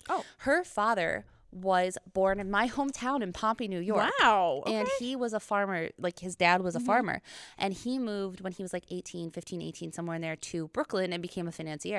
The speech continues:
Speaker 2: and made his own wealth. And
Speaker 1: Mm-hmm.
Speaker 2: he passed his wealth on to his
Speaker 1: Okay.
Speaker 2: daughter, who then married into the Churchill family.
Speaker 1: So, like, we're talking, like, maybe one generation
Speaker 2: Yeah.
Speaker 1: removed of,
Speaker 2: Yeah.
Speaker 1: like, okay, the kind of the seed money that started
Speaker 2: Yeah.
Speaker 1: this.
Speaker 2: Like, in some cases, they were, like, upper middle class. They
Speaker 1: Mm-hmm.
Speaker 2: were,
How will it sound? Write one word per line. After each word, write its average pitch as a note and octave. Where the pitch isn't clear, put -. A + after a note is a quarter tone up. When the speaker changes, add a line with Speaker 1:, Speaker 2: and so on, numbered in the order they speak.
Speaker 2:
and D#3+
made D3+
his D3+
own D3+
wealth. -
And E3+
Speaker 1:
Mm-hmm. E3
Speaker 2:
he F3+
passed -
his D3
wealth C#3+
on C#3
to C#3+
his C#3+
Speaker 1:
Okay. -
Speaker 2:
daughter, C4
who G3+
then E3
married D#3
into D#3+
the G#3
Churchill G4+
family. G3
Speaker 1:
So, C#4
like, C#4+
we're C#4+
talking, C4+
like, A#3
maybe G#3
one G3+
generation F#3
Speaker 2:
Yeah. E3
Speaker 1:
removed -
of, A#2
Speaker 2:
Yeah. D#3+
Speaker 1:
like, -
okay, -
the D#3+
kind G3+
of G3
the F#3+
seed F#3+
money E3+
that -
started D#3+
Speaker 2:
Yeah. F3+
Speaker 1:
this. -
Speaker 2:
Like, B3
in B3+
some C4+
cases, G#3
they F3+
were, E3+
like, D#3+
upper D3+
middle C#3+
class. -
They F#3+
Speaker 1:
Mm-hmm. G3+
Speaker 2:
were, D#3